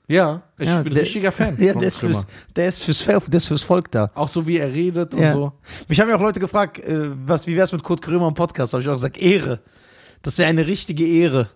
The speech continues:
Speaker 2: wenn der kommen würde.“ <clears throat> Weißt du, wen ich auch hier haben will?
Speaker 1: Hm.
Speaker 2: Mirko Nonchef.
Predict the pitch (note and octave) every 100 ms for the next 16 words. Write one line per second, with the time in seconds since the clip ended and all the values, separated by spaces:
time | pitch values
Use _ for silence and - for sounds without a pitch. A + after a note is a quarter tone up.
0 | _ D3 D3 C#3 - C#3+ B2+ B2 A#2 -
1 | - - _ _ C#3+ - C3+ A#2+ A#2+ A#2
2 | G#2+ G2+ G2+ A#2 - - A#2 C3 - A2+
3 | G#2+ G#2+ - -